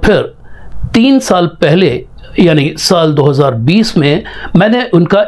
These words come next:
एक बार फिर से इंटरव्यू किया और इस बार बीते हुए दिन के लिए। छब्बीस अगस्त दो हज़ार तेईस की दोपहर देव कोहली जी के निधन की सूचना मिली तो मेरा मन दुख के साथ-साथ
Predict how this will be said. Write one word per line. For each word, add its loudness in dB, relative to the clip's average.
एक 2
बार -2
फिर 2
से -2
इंटरव्यू 2
किया 0
और -2
इस 2
बार 0
बीते 4
हुए 2
दिन 4
के -2
लिए। 0
छब्बीस 2
अगस्त -2
दो 4
हज़ार 2
तेईस 0
की 0
दोपहर 2
देव 4
कोहली 2
जी 0
के 0
निधन 2
की -2
सूचना 0
मिली 2
तो 2
मेरा 2
मन 2
दुख 2
के 2
साथ-साथ -2